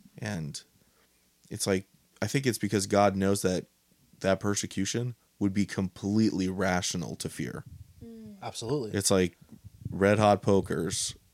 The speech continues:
Speaker 1: uh, Flaming Hot Cheetos, whatever it is. Uh, it's bad. And
Speaker 3: Flaming Hot Cheetos?
Speaker 1: I have a bad digestive sur-, system.
Speaker 3: Oh, okay.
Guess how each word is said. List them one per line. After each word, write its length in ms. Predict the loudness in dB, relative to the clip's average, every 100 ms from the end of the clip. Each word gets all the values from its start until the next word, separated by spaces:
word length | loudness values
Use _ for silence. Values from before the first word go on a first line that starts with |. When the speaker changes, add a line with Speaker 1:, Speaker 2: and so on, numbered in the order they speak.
| -6
Speaker 1:
uh, 400 | -4 -2 -4 -6 -12 _ _ _ -20 _ -20 -20 -8 -8 -8 _
Flaming 360 | -4 0 2 4
Hot 200 | 2 2
Cheetos, 560 | -2 -2 -4 -8 -2
whatever 340 | 4 4 6 4
it 80 |
is. 460 | 2 0 -4 -6 -8 _ -6
Uh, 360 | -2 -2 -4 -10 _ _ _ _ _ _ _ -4
it's 160 | -4
bad. 300 | 2 2 2 -6 _ _ _ _ _ _ _ _ _ -12
And 220 | -8 -6
Speaker 3:
Flaming 240 | -4 -4 -6
Hot 260 | -10 -14
Cheetos? 680 | -12 -10 -10 -10 -12 -16 -14 -6
Speaker 1:
I 100 | 0
have 160 | 0
a 60 | 0
bad 240 | -2 -4
digestive 520 | -6 -10 -4 -2 -2
sur-, 160 | -4 -4
system. 480 | -4 -4 -2 0 0
Speaker 3:
Oh, 40 |
okay. 240 | 0 -4